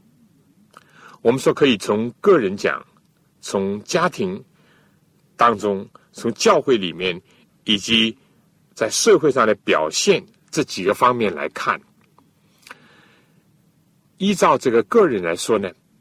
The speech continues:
长老或者监督呢，既是教会的领袖，当然要严于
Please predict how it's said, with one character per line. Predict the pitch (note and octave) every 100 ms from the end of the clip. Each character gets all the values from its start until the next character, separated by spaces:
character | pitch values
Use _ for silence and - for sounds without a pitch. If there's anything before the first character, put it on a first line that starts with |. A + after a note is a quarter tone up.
| _ _ _ _ -
长 | G#2 C3
老 | B2+ F2+ F#2+
或 | -
者 | G#2+ G2
监 | - D#3 D3+
督 | D3
呢， | G#2 E2+
既 | - E3
是 | B2+ -
教 | G2+ E3 A#2
会 | G#2
的 | F#2
领 | F2 D2
袖， | - G#2+ - - _ _ _ _ _ _ -
当 | D3 C#3+
然 | F#2
要 | G2+ G2+ F2 - _ -
严 | G2 G#2+ C#3+
于 | D3+ C3 G#2+